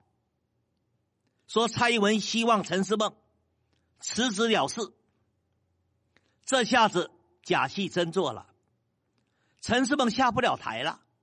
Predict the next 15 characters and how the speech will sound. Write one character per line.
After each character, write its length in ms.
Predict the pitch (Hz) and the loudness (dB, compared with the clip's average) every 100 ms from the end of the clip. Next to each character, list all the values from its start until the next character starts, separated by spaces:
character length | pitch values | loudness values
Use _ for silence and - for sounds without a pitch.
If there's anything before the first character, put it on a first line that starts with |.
| _ _ _ _ _ _ _ _ | _ _ _ _ _ _ _ _
所 180 | - 254 | -2 2
以 140 | 214 | 2
最 400 | - - 294 247 | 0 0 2 2
后 280 | 180 240 190 | 2 2 2
只 440 | 165 - 170 214 262 | 0 -6 -4 0 0
好 320 | 160 131 120 | 2 0 0
真 400 | - 240 254 240 | 0 0 0 2
的 160 | 220 | 0
把 340 | - 131 107 - _ - | 2 0 -2 -6 _ -6
监 300 | 202 220 220 | 0 2 4
委 220 | 175 175 | 2 2
给 200 | 165 117 | -2 -6
辞 240 | - 143 | -10 -10
掉 220 | 151 185 | -2 0
了。 160 | 120 - | 0 -4